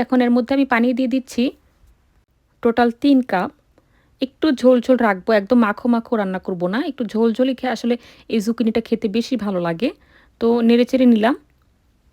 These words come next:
এর মধ্যে আমি দিয়ে দিচ্ছি তিনটির মতো কাঁচামরিচ ফ্লেভারের জন্য। এবার এর মধ্যে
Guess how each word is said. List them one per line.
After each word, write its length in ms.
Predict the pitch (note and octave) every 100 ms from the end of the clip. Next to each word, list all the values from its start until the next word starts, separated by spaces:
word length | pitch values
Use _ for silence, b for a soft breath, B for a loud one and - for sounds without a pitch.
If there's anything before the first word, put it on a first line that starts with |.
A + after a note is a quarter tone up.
| _ _ _ _ _ _ _ _ _ _ _
এর 100 | A#3
মধ্যে 220 | B3 B3+ C4+
আমি 100 | C4+
দিয়ে 120 | B3 A#3
দিচ্ছি 240 | C4+ - B3+ C4+
তিনটির 280 | B3+ C4+ C4
মতো 140 | C#4 C#4+
কাঁচামরিচ 640 | G#3+ F#3+ G#3+ F#3+ F#3+ F#4+ - - _ _ _ _ _ _ _ _ _ _ _ _ -
ফ্লেভারের 440 | C4+ B3+ A#3+ G3+ F3
জন্য। 220 | E3+ F#3 D#4 - _ _ _ _ _ _ _ _ _ _ _ _ _ _ _ _ _ _ _ _ _ _ _ _ _ _ _ A#3
এবার 160 | A#3+ B3
এর 60 | A#3+
মধ্যে 160 | B3+